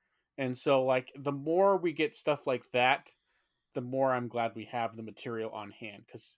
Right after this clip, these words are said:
it's like, it's gonna make that job a very profitable job because we'll have very low expenses, um, and we get the rush fee. So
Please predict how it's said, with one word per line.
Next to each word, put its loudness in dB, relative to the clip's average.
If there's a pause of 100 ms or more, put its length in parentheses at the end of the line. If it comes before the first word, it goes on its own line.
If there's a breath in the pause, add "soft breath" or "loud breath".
(120)
it's -8
like, 0 (2000)
it's -6
gonna 0
make 2
that 2
job 6
a -4
very 0
profitable 4
job -2 (420)
because -2 (340)
we'll -8
have 2
very 6
low 6
expenses, 0 (640 soft breath)
um, -4
and -2
we -6
get -8
the -6
rush -4
fee. -16 (100)
So -10